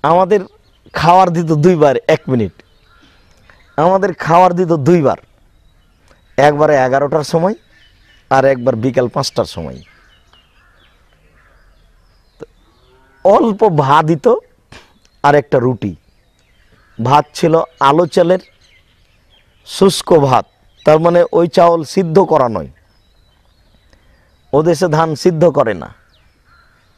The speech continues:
কিভাবে ওই ধান থেকে চাউল রেডি করে? ওই চাউলের ভাত, যেটা খাওয়া কঠিন, তারপর একটা ছোট্ট রুটি।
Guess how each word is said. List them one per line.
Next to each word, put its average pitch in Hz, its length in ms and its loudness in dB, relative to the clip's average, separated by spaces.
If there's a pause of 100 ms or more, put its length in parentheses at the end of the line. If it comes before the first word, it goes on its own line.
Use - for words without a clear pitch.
কিভাবে 196 560 0 (380)
ওই 160 340 2
ধান 151 260 0
থেকে 160 240 0
চাউল 143 300 0
রেডি 143 260 -2
করে? 123 260 -2 (1120)
ওই 175 160 2
চাউলের 165 440 2
ভাত, 123 240 -2 (1600)
যেটা 156 280 2
খাওয়া 175 420 2
কঠিন, 151 380 -4 (1700)
তারপর 151 340 2
একটা 180 240 -2
ছোট্ট - 340 -4
রুটি। 131 420 -4